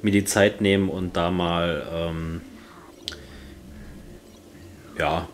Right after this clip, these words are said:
das so ein bisschen streamen, wie ich die ganzen Helden ausrüste. Da kann man dann vielleicht noch, äh, ja, zuschauen, beziehungsweise, falls man mich dann so findet, auch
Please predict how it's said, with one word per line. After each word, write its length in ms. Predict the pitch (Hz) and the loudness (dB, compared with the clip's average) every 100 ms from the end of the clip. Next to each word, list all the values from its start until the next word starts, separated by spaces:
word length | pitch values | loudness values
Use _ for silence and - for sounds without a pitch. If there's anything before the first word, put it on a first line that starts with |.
| - | 0
das 140 | 113 | 4
so 60 | 113 | 6
ein 80 | 101 | 6
bisschen 240 | 104 98 | 4 2
streamen, 380 | - 110 117 104 | 4 6 6 6
wie 160 | 98 | 4
ich 140 | 98 - | 2 0
die 340 | 101 95 92 | 2 2 2
ganzen 320 | 90 98 95 98 | 2 2 2 0
Helden 240 | 92 90 | 0 -2
ausrüste. 760 | 95 120 120 117 104 107 101 - - - - - - | 0 0 2 0 2 2 2 0 -14 -18 -20 -20 -8
Da 140 | - 87 | -2 -2
kann 180 | - 92 | 0 0
man 180 | 90 | 2
dann 200 | 87 87 | 2 0
vielleicht 480 | 87 90 85 87 - | 0 0 2 0 -2
noch, 300 | 87 - - | -4 -4 -8
äh, 460 | - 80 78 80 80 - - - - - - - - - | -4 -2 -2 -2 -4 -10 -20 -20 -20 -20 -20 -20 -20 -8
ja, 280 | 76 78 87 - - - - - - - - - - - - - - | -6 -4 -8 -10 -20 -20 -20 -20 -20 -20 -20 -20 -20 -20 -20 -20 -12
zuschauen, 500 | - 135 - 104 101 | 2 2 6 4 4
beziehungsweise, 1000 | 95 - 104 98 98 - 90 90 92 87 - | 2 2 4 4 0 2 2 2 0 -2 -2
falls 360 | 98 92 - - - - - - - 123 | -2 -2 -6 -14 -18 -18 -20 -20 -10 4
man 240 | 127 131 | 6 8
mich 160 | 127 - | 6 4
dann 320 | 110 110 107 113 | 2 2 -2 2
so 220 | 120 120 | 4 4
findet, 500 | - 107 101 95 - | 4 4 4 0 -2
auch 320 | 92 90 | -2 -4